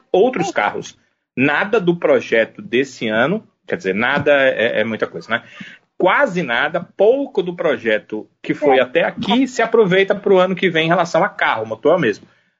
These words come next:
Speaker 1: mas em relação a carro. Então, a gente tem que entender isso, né? Talvez
Speaker 2: Que
Speaker 1: pro Bottas
Speaker 2: pode
Speaker 1: seja
Speaker 2: encaixar uma coisa
Speaker 1: bom
Speaker 2: e
Speaker 1: continuar na Fórmula um, até porque vocês acham que um Raikkonen, por exemplo, ele continua na Fórmula um,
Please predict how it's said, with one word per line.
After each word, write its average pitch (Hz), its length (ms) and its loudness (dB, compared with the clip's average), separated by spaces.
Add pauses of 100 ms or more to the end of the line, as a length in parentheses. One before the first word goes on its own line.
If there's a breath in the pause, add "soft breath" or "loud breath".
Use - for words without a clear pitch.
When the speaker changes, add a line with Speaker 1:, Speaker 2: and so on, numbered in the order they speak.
Speaker 1:
mas 123 220 0
em 143 40 -2
relação 135 400 0
a 170 80 -2
carro. - 300 -6 (240)
Então, 170 440 -2 (220)
a 117 80 -2
gente 127 240 -4
tem 135 200 0
que 180 480 -4 (440)
entender 156 500 0
isso, 202 420 2
né? 113 180 -4 (340 soft breath)
Talvez 135 440 2
Speaker 2:
Que - 40 -10
Speaker 1:
pro 247 140 -4
Bottas 220 400 2
Speaker 2:
pode - 180 -12
Speaker 1:
seja 262 260 4
Speaker 2:
encaixar 262 300 2
uma 196 140 -16 (120)
coisa 302 260 2
Speaker 1:
bom 403 160 2
Speaker 2:
e 427 100 6
Speaker 1:
continuar 254 420 2
na 214 100 0
Fórmula 240 340 2
um, 202 120 2
até 214 220 0
porque 202 560 -2 (400 loud breath)
vocês 214 260 2
acham 139 300 -2
que 120 140 -4
um 113 360 -6
Raikkonen, 107 500 -4
por 113 120 -2
exemplo, 110 340 -2
ele 113 120 -4
continua 160 400 0
na 127 80 0
Fórmula 120 400 0
um, 170 260 2